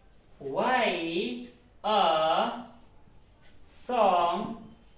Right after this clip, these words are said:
is, okay, why a song is sung by you, why a song is sung by you। So why आयो,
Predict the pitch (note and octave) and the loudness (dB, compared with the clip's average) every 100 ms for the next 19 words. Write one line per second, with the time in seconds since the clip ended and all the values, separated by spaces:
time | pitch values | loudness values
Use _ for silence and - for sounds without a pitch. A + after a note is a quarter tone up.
0 | - B3+ A3+ F#3+ F3 A3 A#3+ A#3+ - - | -16 -4 -2 0 -2 -4 -6 -12 -18 -20
1 | - - - - - - - - - A#3+ | -20 -20 -20 -20 -20 -20 -20 -16 -8 -6
2 | - D#3+ G#3 B3+ E3+ - F#3 F3+ G#3 A3+ | -2 0 0 0 -2 -6 -2 0 0 0
3 | A3+ E3 D#3+ D#3+ G3+ A#3+ - - - - | -8 -12 -12 -8 -6 -6 -8 -16 -20 -20
4 | - - - - - F#3 - - F3 D#3+ | -20 -20 -20 -20 -20 -20 -20 -6 -2 0
5 | E3 G#3+ A#3+ - - - - - - - | -2 -6 -12 -16 -20 -20 -20 -20 -20 -20
6 | _ A#2 C3+ C3+ B2+ B2+ - - - - | _ -6 -2 0 -2 -4 -8 -10 -18 -20
7 | - - - _ - - C4 C4 B3 B3 | -20 -20 -20 _ -20 -16 -10 -8 -8 -10
8 | B3 - - D3 C#3+ D#3 - - D3+ - | -16 -20 -20 -10 -4 -2 -2 -6 -10 -10
9 | D3 D3+ C#3 - - - - - - - | -10 -8 -6 -6 -6 -8 -14 -20 -20 -12
10 | - C3+ C3 - A#2+ D4+ E4 - - C4 | -8 -8 -8 -8 -4 -4 -6 -12 -6 -2
11 | B3+ B3 - - - D3 D3+ D#3+ - D#3+ | -2 -2 -8 -16 -10 -6 -2 -2 -2 -2
12 | D#3+ C#4 | -2 -4